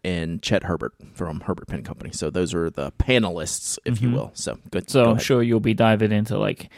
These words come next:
Speaker 2: how and why they make some of the stuff that they make and stuff like that, which,
Speaker 1: Yes.
Speaker 2: which is super. I find that stuff really interesting.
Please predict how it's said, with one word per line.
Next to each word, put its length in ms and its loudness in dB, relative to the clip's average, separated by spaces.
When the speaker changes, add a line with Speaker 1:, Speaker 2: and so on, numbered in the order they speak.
Speaker 2:
how 300 8
and 120 6
why 280 8
they 100 6
make 260 4
some 200 -2
of 40 0
the 60 -4
stuff 200 -4
that 120 -12
they 140 -2
make 320 -2
and 80 2
stuff 200 -2
like 120 2
that, 100 2
which, 140 4
Speaker 1:
Yes. 180 2
Speaker 2:
which 160 6
is 100 4
super. 480 2
I 140 6
find 320 4
that 140 2
stuff 240 2
really 260 6
interesting. 720 0